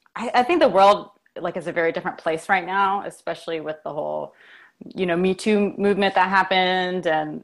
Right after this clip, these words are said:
yeah, I think feminism is kinda having a comeback in a sense. And I'm loving it. I think it's awesome, you know,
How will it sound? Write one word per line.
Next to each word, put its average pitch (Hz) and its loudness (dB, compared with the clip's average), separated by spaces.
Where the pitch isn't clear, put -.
yeah, - -4
I 202 0
think 208 -4
feminism 190 0
is 165 -6
kinda 170 -2
having 165 -4
a 156 -4
comeback 170 -4
in 247 -4
a 262 -4
sense. 302 -4
And 170 4
I'm 175 -2
loving 196 4
it. 165 2
I 147 4
think - -8
it's 160 -10
awesome, 170 -2
you 160 -12
know, 156 -8